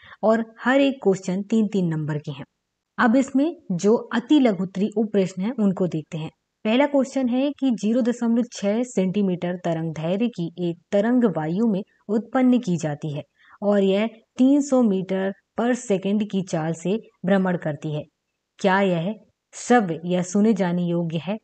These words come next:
दूसरा क्वेश्चन है क्यूरी तापमान को परिभाषित करें।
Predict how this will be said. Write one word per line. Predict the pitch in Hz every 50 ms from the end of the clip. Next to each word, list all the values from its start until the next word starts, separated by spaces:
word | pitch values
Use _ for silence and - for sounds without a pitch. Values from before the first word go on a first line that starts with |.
| _ _ _ _ _ _ _ _ _ _ _ _ 190
दूसरा | 185 226 247 247 311 320
क्वेश्चन | 320 311 294 277 285 - 277 262
है | 254 277 302 - _ _ _ _
क्यूरी | - 233 233 240 269 294 285
तापमान | 285 - 170 165 160 - 170 170 185 208 226 233
को | 233 - 180 190 208 - - _ _ _
परिभाषित | 196 190 196 196 156 180 185 185 - 196 185 - -
करें। | 151 139 143